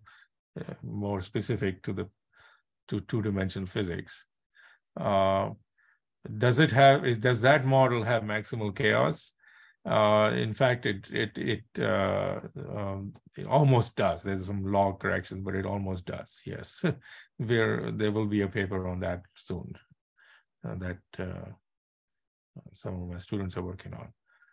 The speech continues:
Uh, then you asked about viscosity. Yeah, does this model have viscosity? In fact, it doesn't even have a viscosity, because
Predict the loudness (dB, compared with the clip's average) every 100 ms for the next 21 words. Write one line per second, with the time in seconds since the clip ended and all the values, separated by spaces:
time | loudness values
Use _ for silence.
0 | _ 2 6 8 10 10 8 4 0 -12
1 | _ _ _ -4 4 6 6 4 6 6
2 | 4 -2 -4 -4 0 0 0 -4 -4 -2
3 | 0 2 2 4 2 0 -8 -6 0 2
4 | 4 4 2 2 0 2 2 4 2 2
5 | -2 0 0 0 0 4 6 4 -4 -6
6 | -6 -6 -4 -2 -2 -2 -4